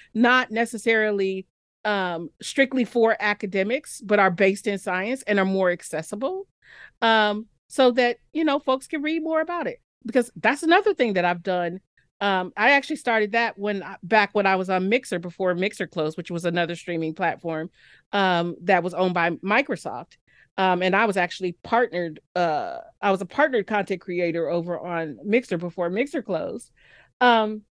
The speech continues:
is my community one, uh, just kind of out of the blue one day, 'cause I was always talking about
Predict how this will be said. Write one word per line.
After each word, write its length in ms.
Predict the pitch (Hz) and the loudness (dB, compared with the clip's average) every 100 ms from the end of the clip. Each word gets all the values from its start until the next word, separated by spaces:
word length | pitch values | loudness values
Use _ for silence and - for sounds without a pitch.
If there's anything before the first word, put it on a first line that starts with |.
| _ _ _ _ _ _ - | _ _ _ _ _ _ 4
is 180 | 233 226 | 4 6
my 160 | 247 | 2
community 600 | 247 294 294 277 262 247 - | 2 2 2 0 -2 -6 -10
one, 280 | 208 233 233 | 0 2 2
uh, 540 | 214 214 208 202 202 202 | 2 2 2 0 -4 -6
just 260 | 208 233 - | -4 -4 0
kind 140 | 233 | 0
of 80 | 226 | 4
out 140 | 226 | 2
of 60 | 233 | 2
the 60 | 220 | -2
blue 200 | 240 320 | -4 -2
one 180 | 277 | -2
day, 300 | 214 196 196 - - - | 0 -2 -2 -6 -14 -2
'cause 100 | 220 | 2
I 80 | |
was 100 | 214 | 2
always 260 | 214 214 220 | 2 0 2
talking 200 | 233 233 | -2 0
about 240 | 220 185 | -2 -2